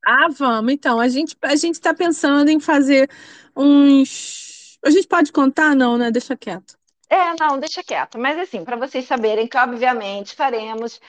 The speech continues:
Speaker 2: provavelmente já o próximo episódio, né?
Speaker 1: Uhum,
Speaker 2: É,
Speaker 1: uhum.
Speaker 2: vamos fazer,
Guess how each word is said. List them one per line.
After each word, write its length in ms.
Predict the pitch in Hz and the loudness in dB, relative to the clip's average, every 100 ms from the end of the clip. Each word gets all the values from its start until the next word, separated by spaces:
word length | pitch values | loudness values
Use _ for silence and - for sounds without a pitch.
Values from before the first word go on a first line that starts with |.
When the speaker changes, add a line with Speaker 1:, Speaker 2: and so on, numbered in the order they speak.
| _ | _
Speaker 2:
provavelmente 720 | 381 359 330 302 302 294 269 | -2 0 0 -2 -4 -8 -2
já 160 | 269 | 0
o 80 | 302 | 0
próximo 360 | 294 247 247 240 | 0 -2 -2 -10
episódio, 680 | 233 262 254 226 247 415 - _ - | -12 -2 2 2 0 -8 -14 _ -16
né? 260 | 220 226 339 466 _ _ _ _ 262 | -8 -4 -4 -6 _ _ _ _ 2
Speaker 1:
Uhum, 500 | 277 247 247 247 - 233 | 4 4 4 4 4 2
Speaker 2:
É, 380 | 226 269 269 254 | 2 4 4 4
Speaker 1:
uhum. 20 | |
Speaker 2:
vamos 420 | 247 254 254 277 - | 4 2 2 -4 -6
fazer, 680 | 269 247 208 208 226 247 | -6 -4 -2 0 2 0